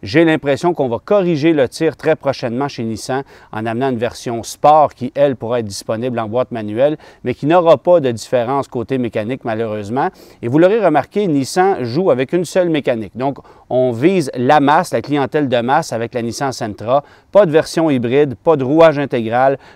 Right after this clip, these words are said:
pas de version plus performante comme on va offrir chez les autres constructeurs. Toyota le fait, Volkswagen le fait, Mazda le fait avec son moteur deux point cinq et maintenant avec son moteur turbo. Euh, mais chez Nissan, c'est une seule motorisation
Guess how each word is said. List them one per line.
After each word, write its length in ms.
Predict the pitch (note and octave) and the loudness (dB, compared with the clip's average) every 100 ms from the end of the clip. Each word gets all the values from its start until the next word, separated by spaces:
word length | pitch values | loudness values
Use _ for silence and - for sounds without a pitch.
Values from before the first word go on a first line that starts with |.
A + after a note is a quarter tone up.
| - | 0
pas 140 | F3+ | 4
de 80 | D#3 | 4
version 500 | C#3 C#3 - E3 E3 | 2 0 0 0 0
plus 160 | D3 D3 | 0 -2
performante 720 | F3 D3 - D3+ C3 E3 E3 | 0 0 4 4 4 2 2
comme 160 | C3+ | -2
on 80 | B2+ | 0
va 160 | B2 C3 | 2 2
offrir 260 | A2+ D3+ | 2 -4
chez 160 | D3 C#3 | -4 -4
les 140 | A#2+ | -2
autres 160 | A#2+ C#3 | -4 -4
constructeurs. 600 | B2+ A2+ C3 A2+ B2 B2+ | -8 -8 -8 -6 -4 -4
Toyota 500 | - C#3+ C3+ B2 D3 | -2 0 2 2 2
le 140 | C3+ A2+ | 2 -2
fait, 260 | - C3 - - - | -2 -4 -4 -20 -4
Volkswagen 800 | A2+ C3+ A2 B2 B2 A#2+ B2+ | 2 2 2 0 0 0 -2
le 100 | A#2+ | -2
fait, 260 | G#2+ B2+ C3 - - - | -4 -2 -2 -2 -20 -6
Mazda 500 | A#2 C3+ A2+ A#2+ D3 | 2 2 2 2 4
le 120 | C3+ | 4
fait 200 | A2+ C#3+ | 0 0
avec 200 | C3+ A#2 | 0 -2
son 160 | - B2 | -4 -4
moteur 280 | A2+ C#3 B2+ | -2 0 -2
deux 140 | B2 | -2
point 220 | G#2+ A#2+ | -4 -6
cinq 240 | A2 C#3+ B2 | -4 -6 -4
et 40 | |
maintenant 300 | B2 B2 D3 | -4 -4 -2
avec 220 | C3+ A#2+ | -2 -4
son 120 | - | -4
moteur 360 | B2 A#2 B2 G#2 | -4 -2 -4 -6
turbo. 480 | - B2+ G2+ B2 D#3 - - - | -8 -8 -4 -4 -4 -8 -20 -8
Euh, 120 | A2 A2 | -4 -4
mais 100 | A#2+ | -2
chez 180 | - | 0
Nissan, 380 | D#3 B2 - D#3 | 0 0 -2 -2
c'est 200 | C#3+ B2 - | -2 -6 -2
une 160 | E3 | -2
seule 240 | D3+ D#3 C#3+ | 0 -2 0
motorisation 800 | B2+ B2+ A#2 A2+ A2+ - C#3 | -2 -2 -2 -2 -4 -2 -2